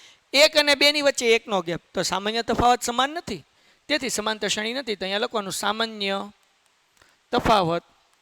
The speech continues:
સમાન નથી, સમાન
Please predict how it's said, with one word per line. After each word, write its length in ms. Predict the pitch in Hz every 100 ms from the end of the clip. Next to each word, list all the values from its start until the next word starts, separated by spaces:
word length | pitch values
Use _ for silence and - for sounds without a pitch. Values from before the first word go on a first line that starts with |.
| _ _ _ _ _ _ _ _ _ _ _ -
સમાન 320 | - 247 277
નથી, 320 | 294 285 185 - _ _ _ _ _ _ _
સમાન 600 | - 214 208 196 226 269